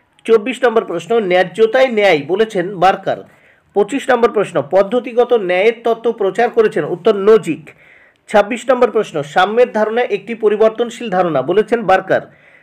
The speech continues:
ছাব্বিশ নম্বর প্রশ্ন, আইনকে যিনি প্রথম নৈতিকতা থেকে আলাদা করে বিচার করেন, উত্তর ম্যাকিয়াভেলি।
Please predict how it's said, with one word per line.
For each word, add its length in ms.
ছাব্বিশ 440
নম্বর 200
প্রশ্ন, 340
আইনকে 480
যিনি 240
প্রথম 380
নৈতিকতা 500
থেকে 320
আলাদা 380
করে 240
বিচার 320
করেন, 320
উত্তর 280
ম্যাকিয়াভেলি। 640